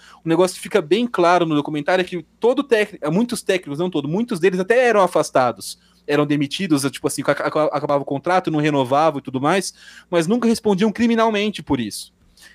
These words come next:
Então, não são só as ligas que fazem vista grossa. Né, no caso da ginástica, ficou, ficou bem claro que o próprio F B I fez uma vista grossa muito grande às denúncias feitas previamente pelas pessoas que sofriam assédio e abuso.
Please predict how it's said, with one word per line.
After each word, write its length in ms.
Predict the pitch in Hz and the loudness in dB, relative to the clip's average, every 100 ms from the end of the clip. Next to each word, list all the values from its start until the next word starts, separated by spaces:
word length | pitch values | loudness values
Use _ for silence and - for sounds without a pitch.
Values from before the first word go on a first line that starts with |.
| - | -8
Então, 320 | 135 - 240 | -2 2 4
não 200 | 208 202 | 4 2
são 280 | - 226 254 | 4 4 2
só 240 | - 220 | 4 4
as 140 | 196 151 | 4 2
ligas 520 | 165 208 143 120 - | 0 0 0 0 -2
que 100 | 156 | -4
fazem 360 | - 147 143 | 0 0 0
vista 320 | 135 139 - 127 | -4 -4 -2 0
grossa. 480 | 127 113 - 104 - _ _ _ | 2 0 -2 -12 -16 _ _ _
Né, 60 | 127 | -6
no 100 | 135 | -2
caso 240 | - 277 | 2 4
da 60 | 180 | 4
ginástica, 420 | 156 151 190 - | 0 2 0 0
ficou, 340 | 190 - 185 - | -6 0 -2 -2
ficou 180 | - 190 | -4 -2
bem 160 | 180 | 0
claro 280 | 185 196 196 | -2 -2 -2
que 80 | 190 | -4
o 20 | |
próprio 340 | 185 202 - - | -2 0 0 0
F 240 | 180 185 175 | 0 0 2
B 160 | 180 | 2
I 220 | 170 220 | 4 0
fez 240 | 190 160 143 | 0 0 0
uma 120 | 143 | -2
vista 280 | 135 143 143 | -4 -6 0
grossa 320 | 139 139 151 | 2 2 2
muito 180 | 139 131 | -2 0
grande 400 | 127 151 131 120 _ _ _ | 4 4 2 -4 _ _ _
às 140 | 135 | -2
denúncias 440 | 139 143 147 147 147 | 0 0 0 -2 -8
feitas 460 | 143 135 _ 135 | -8 -8 _ -14
previamente 720 | - 135 139 135 131 123 120 | -8 -2 -2 0 0 -2 -2
pelas 200 | - 120 | -2 -2
pessoas 300 | - 127 131 | 0 -2 0
que 80 | - | -2
sofriam 380 | 131 123 - 123 | -2 -2 2 4
assédio 440 | 120 - 104 - - _ _ _ - _ | 4 2 0 -2 -12 _ _ _ -20 _
e 80 | 113 | 0
abuso. 480 | 117 117 113 98 - | 0 2 0 0 -8